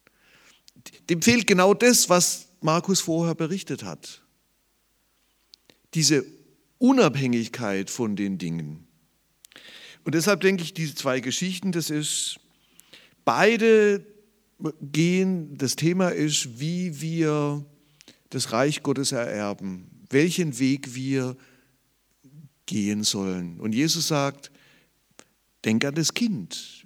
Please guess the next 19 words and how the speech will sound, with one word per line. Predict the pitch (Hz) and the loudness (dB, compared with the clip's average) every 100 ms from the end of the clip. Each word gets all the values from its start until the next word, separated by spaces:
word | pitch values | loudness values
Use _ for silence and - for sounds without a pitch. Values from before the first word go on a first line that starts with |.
| _ | _
mit | 135 | -6
diesem | 147 135 131 - | -4 -4 -6 -4
grenzenlosen | 180 135 190 196 190 180 160 160 160 | -2 0 0 -2 -4 -2 -4 -4 -8
Vertrauen, | 147 135 104 98 104 107 | -10 -10 -8 -6 -6 -8
das | 110 | -10
ist, | 117 - _ - | -10 -12 _ -10
das | 110 | -8
ist | 113 - | -8 -8
das | 104 | -10
Beispiel. | - 82 85 - 87 76 78 - - - - | -8 -10 -10 -10 -10 -12 -16 -20 -20 -18 -6
Und | 120 139 | 2 4
dann | 202 | 4
sehen | - 208 226 196 | 4 4 4 4
wir | 214 220 | 8 8
jemand, | 208 160 202 208 208 202 175 | 8 6 4 4 2 2 2
der, | 175 190 190 185 185 - _ | 2 4 4 2 -4 -20 _
wo | 165 | -6
du | 190 | -2
sagst, | 180 165 160 151 - - | -2 -2 -4 -4 -6 -6